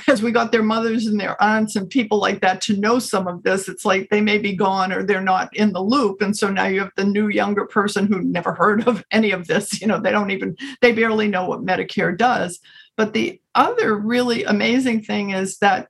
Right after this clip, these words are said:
because of the way the, the systems that we use are with Social Security, you retire and you start collecting a check and you don't have to pay anything to get that check.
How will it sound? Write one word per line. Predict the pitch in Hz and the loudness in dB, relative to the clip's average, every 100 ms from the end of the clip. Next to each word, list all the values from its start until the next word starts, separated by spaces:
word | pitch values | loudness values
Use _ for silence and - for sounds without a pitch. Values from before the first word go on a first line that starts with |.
| - | -6
because | 208 - 285 277 | -4 0 -2 0
of | 247 | -2
the | 233 | 0
way | 214 | 0
the, | 208 185 185 - | 0 -2 -4 -6
the | 196 | -6
systems | 202 349 359 - 220 214 | -4 -4 -2 2 2 2
that | 214 - | -2 -2
we | 202 | -2
use | 190 190 190 | 0 0 0
are | 180 175 185 185 - - | 0 0 -2 -4 -16 -10
with | 214 220 208 208 - _ - - | 0 2 2 -2 -16 _ -20 -14
Social | - - 254 320 | -2 2 2 0
Security, | 285 320 - 220 196 190 185 202 - _ - | -2 -2 0 0 2 -2 -2 -4 -8 _ -2
you | 226 | 0
retire | 233 254 247 202 190 185 180 190 _ _ _ | 2 0 2 2 2 0 -2 -4 _ _ _
and | 208 202 202 208 | -2 0 0 2
you | 214 | 0
start | 214 208 202 | 2 0 0
collecting | 220 208 208 196 | 0 0 0 -2
a | 170 | -2
check | - 180 - | 0 -2 0
and | 208 208 | 0 2
you | 233 | 2
don't | 247 | 2
have | 269 254 | 0 0
to | - 208 _ - | -2 -4 _ -18
pay | - 339 349 | -10 -4 0
anything | 247 220 214 190 208 | 2 0 -2 -2 0
to | 214 | 0
get | 208 226 220 | 2 0 0
that | 160 - | -4 -4
check. | - - | -10 -10